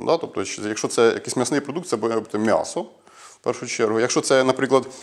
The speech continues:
е, молочна продукція, це повинно бути, власне, молоко там, чи сири, там, якісь, що-, тобто не білкові оці концентрати або білкові замінники.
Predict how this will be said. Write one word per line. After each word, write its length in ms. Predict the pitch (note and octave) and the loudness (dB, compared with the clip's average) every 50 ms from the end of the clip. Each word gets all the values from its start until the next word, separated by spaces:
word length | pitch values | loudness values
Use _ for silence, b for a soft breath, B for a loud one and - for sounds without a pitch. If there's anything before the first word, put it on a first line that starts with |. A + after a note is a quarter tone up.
| B B B B - | B B B B 0
е, 260 | - A#2+ A#2+ A#2 A#2 A#2 | 4 6 8 8 6 6
молочна 400 | B2+ C#3+ E3 F#3+ F#3 F#3 D#3+ B2+ | 6 6 6 6 6 6 2 2
продукція, 420 | - B2+ B2 B2 A#2 - A2+ G#2+ | 0 0 -2 -2 -2 -2 -4 -2
це 120 | - C3+ | -2 -4
повинно 340 | - - C3 C3 C3 C3 B2 | -4 -2 0 0 0 0 0
бути, 380 | B2 A#2 A#2 A#2 A#2+ A2 G#2+ G#2+ | -2 -2 -2 0 2 4 4 4
власне, 340 | G2+ G#2+ A#2 A2+ - A#2+ A2+ | 4 4 2 2 2 0 0
молоко 400 | A2+ A2+ A2 G#2+ - - D#3+ D#3 | 2 2 0 0 0 0 -2 0
там, 140 | - A#2 G#2+ | 0 -2 -4
чи 120 | - A2+ | -4 -6
сири, 400 | - - - G#2+ A2+ C#3 D3 D3 | -4 -2 -2 0 0 0 -2 0
там, 220 | B2 A2+ G#2 G#2 G2+ | 0 -2 -2 -2 -6
якісь, 300 | F#2+ - G2+ - - - | -8 -8 -10 -10 -10 -10
що-, 220 | - - A2 G#2+ - - | -12 -10 -10 -12 -12 -14
тобто 200 | G#2+ - B2 A#2+ | -6 -2 0 2
не 120 | A#2+ B2 | 2 2
білкові 460 | A#2 B2 B2+ B2+ - D3 A#2+ G#2 G2+ | 2 0 0 2 2 2 4 4 2
оці 180 | G2 G2 - - | 0 -2 -4 -6
концентрати 520 | - A2 - - A#2+ A#2 F3 G3 - B2 | -8 -6 -6 -6 -2 0 0 2 2 0
або 100 | A2+ A2 | -2 -4
білкові 340 | G#2+ A2 A#2 A#2 A#2+ A#2 A#2+ | -6 -6 -6 -4 -4 -4 -2
замінники. 480 | A2+ A2+ A2 F#2+ - - - - - | -4 -4 -6 -8 -10 -14 -18 -20 -20